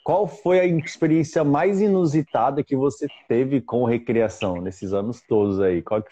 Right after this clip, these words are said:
foi uma experiência que você fala, "Caraca, isso foi... Assim, nunca ia imaginar que ia acontecer isso", ou engraçado, ou trágico, enfim.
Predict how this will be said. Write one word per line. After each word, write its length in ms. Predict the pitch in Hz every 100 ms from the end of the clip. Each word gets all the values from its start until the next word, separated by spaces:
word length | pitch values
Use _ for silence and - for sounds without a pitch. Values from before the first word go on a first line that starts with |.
| _
foi 180 | 135 135
uma 160 | 131
experiência 300 | 127 127 110
que 80 | 113
você 60 | 107
fala, 120 | _
"Caraca, 540 | 120 123 113 - 107
isso 400 | 107 123 - 131 -
foi... 540 | 113 113 117 117 120 117 _ _ _ _ _
Assim, 280 | - 117 -
nunca 640 | 120 120 120 120 127 143
ia 100 | 165
imaginar 600 | 156 151 143 135 135 127
que 100 | -
ia 40 | 131
acontecer 560 | - 123 - 117 139
isso", 400 | 120 123 - 127 - _ -
ou 100 | 151
engraçado, 600 | 175 156 117 131 135 135
ou 80 | 123
trágico, 800 | - 113 117 131 120 113 110 117
enfim. 540 | 113 101 101 90 82